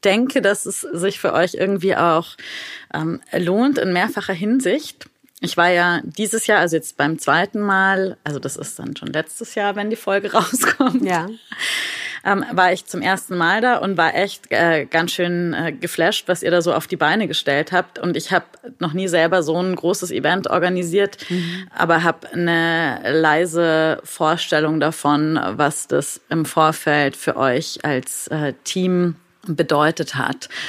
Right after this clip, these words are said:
Speaker 1: Warum brauchen wir so ein großes Event?
Speaker 2: Ach, naja, wir haben halt immer überlegt, okay, wie können wir zum einen die Inhalte, die wir im Magazin machen, irgendwie mal so in live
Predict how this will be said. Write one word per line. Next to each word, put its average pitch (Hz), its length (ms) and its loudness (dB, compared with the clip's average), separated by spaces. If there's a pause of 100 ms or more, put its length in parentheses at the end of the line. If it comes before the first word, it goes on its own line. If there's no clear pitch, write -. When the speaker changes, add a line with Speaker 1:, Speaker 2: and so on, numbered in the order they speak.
(200)
Speaker 1:
Warum 202 220 2
brauchen 190 380 2
wir 175 300 2
so 156 140 -6
ein 160 80 0
großes 156 260 -8
Event? - 300 -12 (380)
Speaker 2:
Ach, - 120 0
naja, 190 220 4
wir 196 100 4
haben 220 140 2
halt 208 120 0
immer 214 280 2
überlegt, 202 340 0
okay, 208 540 2 (100)
wie 208 220 -2
können 202 340 2
wir 190 140 2
zum 180 180 -2
einen 202 400 4
die 185 320 0
Inhalte, 185 340 0
die 175 140 -6
wir 165 120 2
im - 60 -4
Magazin 165 460 2
machen, 180 180 0
irgendwie 170 300 -2
mal 170 160 0
so 160 240 0
in 151 160 2
live 156 640 -2